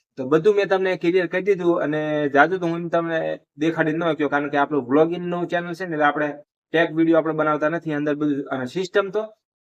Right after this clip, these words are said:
ઘણી બધી સિસ્ટમ છે. તમને ચાર્જિંગ એનિમેશન જોવા મળી જાય, ફિંગરપ્રિન્ટ એનિમેશન તમને જોવા મળી જાય,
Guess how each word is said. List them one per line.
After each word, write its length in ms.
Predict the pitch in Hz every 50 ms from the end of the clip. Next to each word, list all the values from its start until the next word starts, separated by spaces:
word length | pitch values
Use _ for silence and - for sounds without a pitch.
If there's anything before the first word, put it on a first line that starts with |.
| _ _ -
ઘણી 160 | 175 233 247
બધી 240 | 196 190 175 180 160
સિસ્ટમ 380 | - 185 165 - - 165 156
છે. 140 | 147 156 151
તમને 240 | 147 156 156 151 147
ચાર્જિંગ 420 | 147 165 165 170 160 - 170 160
એનિમેશન 500 | 160 160 165 160 160 156 151 - 160 151
જોવા 200 | 139 147 156 156
મળી 200 | 147 151 151 147
જાય, 140 | 143 147 143
ફિંગરપ્રિન્ટ 580 | 139 - 165 165 165 165 156 160 160 156 156 151
એનિમેશન 520 | 151 151 151 156 151 151 143 143 147 147
તમને 300 | 143 151 147 147 147 143
જોવા 180 | 139 147 147 143
મળી 220 | 143 147 147 143
જાય, 160 | 143 143 143